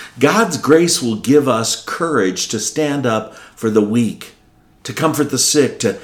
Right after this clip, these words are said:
heal the broken, to fight the good fight, and to reject all evil in our world, whatever form it takes, in order to bring truth,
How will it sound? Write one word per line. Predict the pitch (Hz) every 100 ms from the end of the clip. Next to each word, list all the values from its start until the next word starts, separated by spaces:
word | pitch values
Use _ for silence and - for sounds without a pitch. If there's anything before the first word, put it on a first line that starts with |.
| -
heal | - - 180 170 139
the | 117
broken, | 127 139 139 107 92
to | 92 101 - -
fight | - - 165 143 - -
the |
good | 107 120
fight, | 117 123 113 104
and | 107 110
to | - 139
reject | 120 131 107 202 120 117 - - - _
all | 143 160 156 135
evil | 135 107 107
in | 95
our | 90 87
world, | 80 71 76 - -
whatever | 135 175 190 190 135 92
form | - 101 95 87
it | 80
takes, | - 80 71 - - - _ _ - _ _ _ _ _ _ _ _ -
in | 104
order | 117 120 123
to | 104
bring | 95 107 104 95
truth, | - 127 123 98 - -